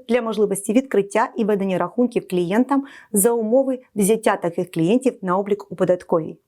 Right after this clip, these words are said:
Крім того, передбачена відповідальність за порушення строку та порядку подання інформації про відкриття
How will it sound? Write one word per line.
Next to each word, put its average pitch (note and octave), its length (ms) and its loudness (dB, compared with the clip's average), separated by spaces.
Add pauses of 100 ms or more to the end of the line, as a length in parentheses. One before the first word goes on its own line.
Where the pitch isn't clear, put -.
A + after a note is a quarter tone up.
(300)
Крім A3 220 2
того, A3 280 2
передбачена G#3 600 0
відповідальність A3+ 960 0
за A3+ 160 4
порушення F#3+ 500 0
строку C#4+ 360 0
та A#3 120 0
порядку G3+ 400 -2
подання C4 400 0
інформації A#3+ 680 0
про - 160 0
відкриття F3+ 600 -2